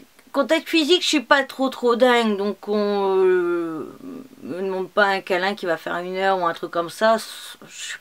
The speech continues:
pas dingue du tout du contact physique, donc, euh, voilà. Je veux bien,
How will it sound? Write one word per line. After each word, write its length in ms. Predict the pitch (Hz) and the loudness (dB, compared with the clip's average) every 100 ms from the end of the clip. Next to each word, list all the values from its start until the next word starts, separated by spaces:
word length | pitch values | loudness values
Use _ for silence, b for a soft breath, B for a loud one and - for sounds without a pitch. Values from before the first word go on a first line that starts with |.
| - | 2
pas 140 | 202 | 2
dingue 260 | 196 247 226 | 4 2 2
du 140 | 214 | -2
tout 120 | 269 | -4
du 100 | 254 | -4
contact 300 | 220 214 220 | -2 -2 -2
physique, 300 | - 190 160 - - | -4 -10 -10 -14 -12
donc, 160 | 165 - - | -12 -12 -12
euh, 200 | 139 123 | -10 -10
voilà. 180 | 156 - - B B B B B | -10 -12 -14 B B B B B
Je 120 | 269 | 0
veux 80 | 320 | 2
bien, 240 | 311 370 | 4 4